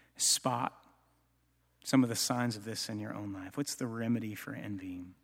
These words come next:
Proverbs twenty-three, it's the second one in your list. It says this, "Let not your heart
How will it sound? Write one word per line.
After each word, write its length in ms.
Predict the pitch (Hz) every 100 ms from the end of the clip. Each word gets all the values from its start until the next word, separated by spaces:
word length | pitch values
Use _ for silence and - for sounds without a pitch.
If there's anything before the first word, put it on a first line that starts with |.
| _ _ _ _ _ _ _ _ _ _ -
Proverbs 340 | - 131 135 -
twenty-three, 440 | 135 131 - 120
it's 120 | 127
the 60 | -
second 300 | - 135 139
one 100 | 131
in 80 | 123
your 100 | 117
list. 440 | 117 110 - - - - - - - - -
It 40 |
says 220 | - 160 127
this, 400 | 127 - - -
"Let 340 | - 151 185 247
not 380 | 156 156 170 175
your 100 | 151
heart 580 | - 160 170 147 143